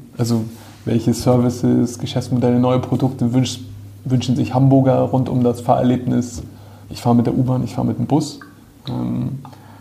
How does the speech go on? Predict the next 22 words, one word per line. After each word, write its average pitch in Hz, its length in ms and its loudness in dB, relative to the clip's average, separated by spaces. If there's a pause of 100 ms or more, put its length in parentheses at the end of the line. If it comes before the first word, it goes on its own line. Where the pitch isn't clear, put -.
da 117 80 -10
haben 110 60 -8
wir 117 100 -4
hundertsiebenunddreißig 127 760 2
Ideen 127 440 2
eingesammelt, 151 600 0 (180)
ähm, 123 480 -4 (320)
vornehmlich 139 480 6
von 131 160 0
Hamburgern. 135 360 4
Wir 123 120 2
haben 135 100 4
da 135 140 6
zum 127 160 0
Teil 135 400 0 (240)
auch 123 240 2
mit 123 180 2
dem, 120 320 2 (160)
ähm, 120 220 0
zu, - 180 0
dazu - 280 2
rekrutiert, 165 600 -2